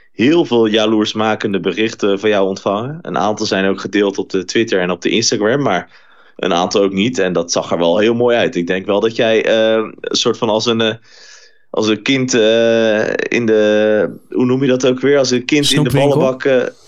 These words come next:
Speaker 1: ja, kind in de snoepwinkel was, eh, de laatste twee dagen, Tom, daar in Frankrijk, of niet?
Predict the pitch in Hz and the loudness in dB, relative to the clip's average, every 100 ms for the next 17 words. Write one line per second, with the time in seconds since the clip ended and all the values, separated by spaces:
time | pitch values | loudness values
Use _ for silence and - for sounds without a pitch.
0 | - - 123 127 131 127 147 139 139 127 | -8 0 2 4 2 0 -2 0 0 -2
1 | - 170 170 160 151 147 135 127 - 123 | 0 -2 0 -2 2 2 2 0 0 2
2 | 123 123 127 - 123 120 113 104 101 - | 2 0 -2 -4 0 2 2 0 -4 -2
3 | 98 92 95 92 90 85 - 95 85 82 | -2 -2 -2 0 0 -4 -4 -6 -4 -4
4 | 82 - 175 107 | -4 -2 -2 -2